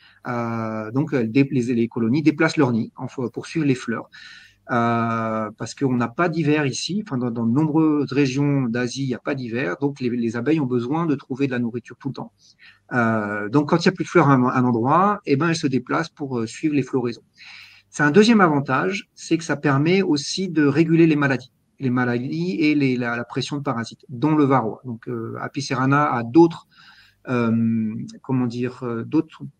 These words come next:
particularités qui la permettent de mieux résister au varroa. Euh, elles ont une capacité à s'épouiller entre elles. Elles, elles savent aussi, euh, euh, mieux nettoyer le, le couvain. Il y a aussi des particularités sur le couvain mâle. Enfin, je vais pas rentrer dans tous les détails,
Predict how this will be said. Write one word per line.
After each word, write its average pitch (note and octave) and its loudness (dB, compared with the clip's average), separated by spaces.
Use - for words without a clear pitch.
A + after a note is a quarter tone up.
particularités D#3+ 4
qui - -4
la C3+ 2
permettent C#3 0
de C3 2
mieux C#3+ 4
résister C#3 0
au C3 2
varroa. A#2+ -2
Euh, A#2 -2
elles A2+ -4
ont A#2 0
une A2 -2
capacité C#3 0
à A#2 0
s'épouiller C3 2
entre A2+ -2
elles. F#3+ 2
Elles, C3 -2
elles B2+ -4
savent C3+ 0
aussi, D3 0
euh, B2 0
euh, A#2 -6
mieux D3 2
nettoyer C#3+ 4
le, A#2+ 0
le B2+ 0
couvain. C#3 -2
Il B2+ -16
y - -2
a A#2+ -2
aussi B2+ -6
des C#3+ 0
particularités C3 -4
sur B2 -12
le A#2 -12
couvain A2 -16
mâle. C#3+ -2
Enfin, C3 -12
je A#2+ -12
vais - -10
pas - 4
rentrer C#3+ 0
dans C#3 0
tous C#3+ -4
les C#3 6
détails, D#3+ 0